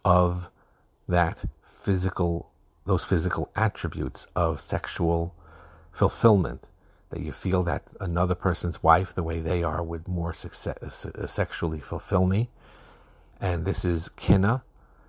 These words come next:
and it very often has absolutely zero basis on reality,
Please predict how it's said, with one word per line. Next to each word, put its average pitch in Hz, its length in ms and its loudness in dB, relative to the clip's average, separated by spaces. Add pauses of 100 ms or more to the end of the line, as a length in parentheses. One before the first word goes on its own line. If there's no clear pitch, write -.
(240)
and 90 160 0
it 82 120 -4 (120)
very 95 500 6
often 92 380 2
has 85 380 -2
absolutely 82 920 -6
zero 87 360 2
basis 80 420 -4
on 78 140 -2
reality, 78 640 0